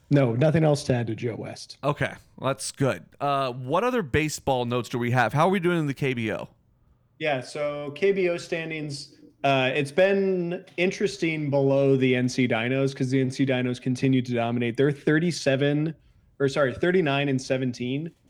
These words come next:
Speaker 1: uh, just below a seven hundred win percentage. They're six games above the Doosan Bears. So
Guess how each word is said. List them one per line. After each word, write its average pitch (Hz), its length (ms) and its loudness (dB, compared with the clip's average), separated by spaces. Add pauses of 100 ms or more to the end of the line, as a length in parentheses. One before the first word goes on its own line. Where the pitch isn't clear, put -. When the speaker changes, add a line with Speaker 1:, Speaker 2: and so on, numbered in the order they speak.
(360)
Speaker 1:
uh, 120 160 -2
just 139 280 0
below 139 300 6
a 127 60 4
seven 131 320 2
hundred 123 280 2
win 123 200 0
percentage. 147 420 -4
They're 175 160 2
six - 340 -4
games 180 380 2
above 151 280 4
the 135 60 2
Doosan 139 440 4
Bears. 110 360 0
So 113 460 -2